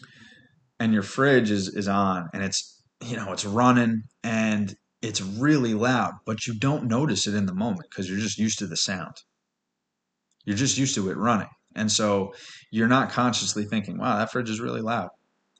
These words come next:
But all of a sudden it turns off. It stops running. And it's quiet. And it's like, "Whoa." It's like, "Wow, that was really loud."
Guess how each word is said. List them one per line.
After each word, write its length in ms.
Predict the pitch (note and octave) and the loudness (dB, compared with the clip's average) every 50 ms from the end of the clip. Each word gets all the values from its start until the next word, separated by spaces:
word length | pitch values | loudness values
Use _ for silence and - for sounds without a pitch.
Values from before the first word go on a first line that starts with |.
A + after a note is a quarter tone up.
| _ _ | _ _
But 140 | B2+ C3+ D3 | 2 4 6
all 100 | D#3 E3+ | 6 6
of 80 | D#3+ | 6
a 60 | C#3+ | 4
sudden 320 | B2+ - D#3+ D3+ C#3+ C3+ B2 | 2 4 2 2 2 2 0
it 100 | G#2+ - | -2 -2
turns 380 | - - C3 A#2+ G#2+ G2 F#2+ | -2 -2 0 2 2 2 4
off. 420 | G#2 G#2+ F#2 - - - - - _ _ _ _ _ _ _ _ _ _ | 4 4 4 4 0 -6 -16 -20 _ _ _ _ _ _ _ _ _ _
It 160 | - G2+ G2 | -8 -4 0
stops 440 | - - - A#2+ A2+ A2 G#2+ - - | 0 2 4 6 6 6 4 2 -2
running. 340 | G#2 A2 A2 G2+ E2+ D#2 - - _ _ _ _ _ _ _ _ _ _ _ _ _ _ _ _ _ _ _ _ _ _ _ _ _ _ _ _ _ _ _ _ _ _ | 0 0 0 0 -2 -4 -10 -14 _ _ _ _ _ _ _ _ _ _ _ _ _ _ _ _ _ _ _ _ _ _ _ _ _ _ _ _ _ _ _ _ _ _
And 280 | - A#2 A#2 A2+ G#2+ G#2+ | -4 -2 0 2 2 2
it's 180 | G#2 G2 - - | 2 2 0 -2
quiet. 640 | - - G2 G2 G2 F2+ F2+ G2+ G#2 F#2 D#2 - - - _ _ _ _ _ _ _ _ _ _ _ _ _ _ _ _ | -4 -4 -10 -10 -8 -8 -4 -2 -2 -2 -2 -6 -10 -16 _ _ _ _ _ _ _ _ _ _ _ _ _ _ _ _
And 140 | G#2 G2+ F#2+ | -6 -6 -4
it's 140 | F#2 - - | -4 -4 -4
like, 140 | E2+ E2 - | -6 -6 -10
"Whoa." 640 | - D2+ D2+ D2+ D2 E2 - G#2 - - - - - - _ _ _ _ | -12 -12 -10 -6 -6 -4 -4 -4 -6 -8 -10 -14 -18 -18 _ _ _ _
It's 80 | _ - | _ -8
like, 120 | - - | -8 -8
"Wow, 280 | - C2 D2 F#2 - - | -6 -6 -4 -4 -4 -4
that 160 | - - - | -4 -4 -2
was 160 | A#2 G2+ F#2+ | -2 -4 -4
really 360 | F#2+ F#2+ G2 G#2 G#2 G#2 G#2 | -6 -4 -4 -2 -2 -2 -4
loud." 380 | G2+ F#2 F#2 A2+ C3 B2 - - | -4 -4 -2 -2 -2 -4 -6 -8